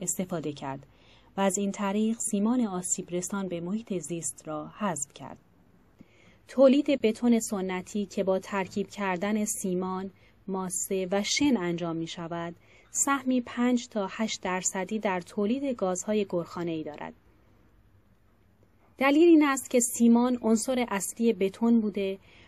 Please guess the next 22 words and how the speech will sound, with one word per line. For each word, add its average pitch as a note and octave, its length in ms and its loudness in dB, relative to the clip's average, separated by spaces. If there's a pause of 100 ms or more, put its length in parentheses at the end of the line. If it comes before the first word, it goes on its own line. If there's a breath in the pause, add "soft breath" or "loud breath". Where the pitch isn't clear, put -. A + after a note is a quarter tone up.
(140 soft breath)
و A3+ 100 4
نیاز B3+ 400 4
به A3 120 0
دماهای G#3 640 -2
بالا F#3 440 0
و G3 100 -2
مقدار B3 520 -2
زیادی G3 540 -2
انرژی F#3+ 380 -4
برای F3+ 360 -4
تولید E3 380 -8
دارد. D#3 340 -12 (800 soft breath)
خاکستر B3 720 2
ماده‌ای A#3 640 4
است A3 360 -2
که A3+ 220 -2
بعد B3 240 2
از A#3+ 160 2
سوختن G#3 580 -2
زغال F3+ 580 0
باقی F#3+ 280 2
می‌ماند D#3 560 -6